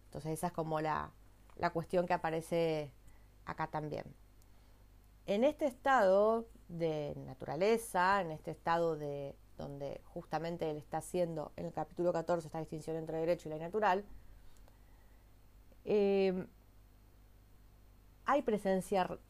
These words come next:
de la razón. ¿En qué sentido? Justamente en que, bueno, él va a hablar de dos leyes naturales que aparecen acá. La primera ley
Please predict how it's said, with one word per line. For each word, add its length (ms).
de 140
la 160
razón. 520
¿En 180
qué 180
sentido? 680
Justamente 440
en 80
que, 80
bueno, 340
él 100
va 80
a 20
hablar 240
de 180
dos 480
leyes 420
naturales 640
que 140
aparecen 420
acá. 380
La 180
primera 380
ley 380